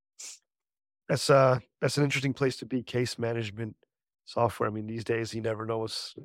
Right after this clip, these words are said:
the world is the world, right? So that's, uh, very interesting stuff.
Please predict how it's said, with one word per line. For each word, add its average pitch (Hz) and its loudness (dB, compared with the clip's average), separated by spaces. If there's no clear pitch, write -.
the 110 -10
world 117 4
is 117 2
the 120 2
world, 117 6
right? 110 2
So - -4
that's, 110 -2
uh, 113 2
very 131 4
interesting 110 -4
stuff. 107 -4